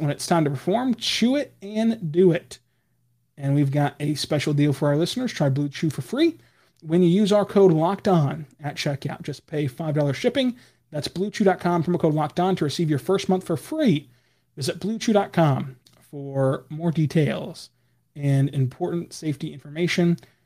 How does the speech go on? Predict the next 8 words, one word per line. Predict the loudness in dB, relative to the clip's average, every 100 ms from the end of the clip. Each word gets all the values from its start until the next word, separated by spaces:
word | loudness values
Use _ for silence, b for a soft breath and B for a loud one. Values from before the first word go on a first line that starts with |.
| b b _ -2
And | 2 4
we |
thank | 4 2 2
Blue | 2 -2
Chew | -2 -8 -8
for | -18
sponsoring | -14 -2 2 2 0 -2 -2
today's | -2 0 2 2 -2 -6